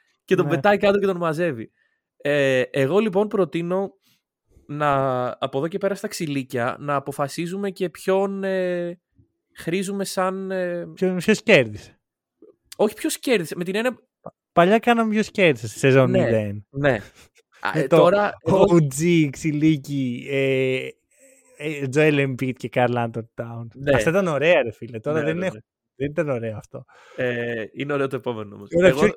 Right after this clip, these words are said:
Speaker 2: ποιος κέρδισε για σένα;
Speaker 1: Εμένα δεν με νοιάζει ποιος κέρδισε. Εγώ να σου πω, να πούμε με ποιον είμαστε σε αυτή την
Speaker 2: Ε,
Speaker 1: όλη
Speaker 2: καλά,
Speaker 1: φάση.
Speaker 2: με τον Μίτσελ όλοι, ρε φίλε.
Speaker 1: Όλοι
Speaker 2: Όλο
Speaker 1: είμαστε με
Speaker 2: το
Speaker 1: τον Μίτσελ.
Speaker 2: μπάσκετ είναι με
Speaker 1: Ωραία,
Speaker 2: τον
Speaker 1: και,
Speaker 2: Μίτσελ.
Speaker 1: και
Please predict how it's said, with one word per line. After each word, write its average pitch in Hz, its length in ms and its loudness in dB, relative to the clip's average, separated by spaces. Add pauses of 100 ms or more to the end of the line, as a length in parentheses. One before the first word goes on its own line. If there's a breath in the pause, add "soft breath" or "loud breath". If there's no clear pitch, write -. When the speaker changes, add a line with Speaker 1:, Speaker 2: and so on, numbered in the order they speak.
Speaker 2:
ποιος 214 280 0
κέρδισε 123 460 -4
για 107 120 -10
σένα; 110 240 -12
Speaker 1:
Εμένα 156 320 -2
δεν 226 100 -6
με 247 60 -6
νοιάζει 254 160 -4
ποιος 196 140 -14
κέρδισε. 147 260 -6
Εγώ 180 300 -4
να 214 100 -2
σου 190 100 -8
πω, 214 160 -6 (200)
να 165 220 -6
πούμε 214 160 -8
με 214 100 -4
ποιον 220 300 -6
είμαστε 190 560 -6 (220)
σε - 160 -10
αυτή 127 160 -8
την 123 160 -8
Speaker 2:
Ε, 120 40 -4
Speaker 1:
όλη 117 100 -4
Speaker 2:
καλά, - 240 8
Speaker 1:
φάση. 208 140 4
Speaker 2:
με 240 100 -8
τον 269 220 -6
Μίτσελ 160 380 -2
όλοι, 123 300 -2
ρε 123 80 -6
φίλε. - 220 -2
Speaker 1:
Όλοι 214 100 6
Speaker 2:
Όλο 208 80 4
Speaker 1:
είμαστε 226 180 4
με - 60 2
Speaker 2:
το - 80 -4
Speaker 1:
τον 208 40 0
Μίτσελ. 226 240 6
Speaker 2:
μπάσκετ 117 300 -2
είναι 117 160 -6
με 117 80 -4
Speaker 1:
Ωραία, 185 180 4
Speaker 2:
τον 123 80 -8
Speaker 1:
και, 117 60 -8
Speaker 2:
Μίτσελ. 127 180 0
Speaker 1:
και 208 100 -6